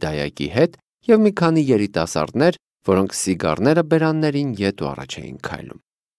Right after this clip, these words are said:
"Բանն այն է", նկատեց Հոլմսը, երբ մենք շրջում էինք տան առաջ, "որ այս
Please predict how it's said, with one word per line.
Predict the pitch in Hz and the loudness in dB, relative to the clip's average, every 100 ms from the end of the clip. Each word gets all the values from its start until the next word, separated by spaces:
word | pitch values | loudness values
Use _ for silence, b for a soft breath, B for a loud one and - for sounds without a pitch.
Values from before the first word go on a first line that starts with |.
| _ - | _ 0
"Բանն | 101 85 78 | 2 2 0
այն | 73 82 131 | -2 0 -2
է", | 220 - _ _ | -2 -10 _ _
նկատեց | 107 98 90 - 82 | -6 0 -2 -2 -6
Հոլմսը, | - 92 143 156 196 | -2 0 0 2 0
երբ | 156 101 - | 2 -2 -4
մենք | 82 90 101 | -6 -4 -2
շրջում | 98 - 92 80 | -4 -2 -6 -4
էինք | 87 - | -6 -8
տան | 85 87 | -10 -8
առաջ, | 80 73 - - _ _ - | -8 -12 -16 -20 _ _ 2
"որ | 110 | 4
այս | 123 | 4